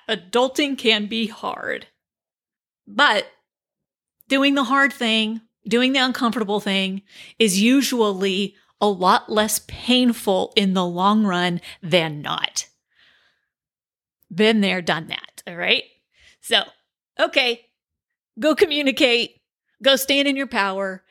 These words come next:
and go follow through. <laughs> Okay, until next time, go out there, flip houses like a girl, leave people and places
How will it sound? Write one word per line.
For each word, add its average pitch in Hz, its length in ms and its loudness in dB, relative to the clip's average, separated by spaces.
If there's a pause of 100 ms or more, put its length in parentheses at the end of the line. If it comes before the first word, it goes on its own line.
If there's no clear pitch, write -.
(120)
and 214 140 -2
go 202 140 2
follow 202 340 -2
through. - 260 -6 (500)
<laughs> 220 100 -4 (1400)
Okay, 240 640 0 (880)
until 320 260 0
next 285 300 -2
time, 262 360 -2 (800)
go 262 240 2
out 269 220 2
there, 254 320 2 (160)
flip 285 300 -2
houses 294 320 2
like 294 160 -2
a 294 40 -4
girl, 208 440 -2 (240)
leave 220 200 0
people 262 480 0
and 226 140 -2
places 226 520 0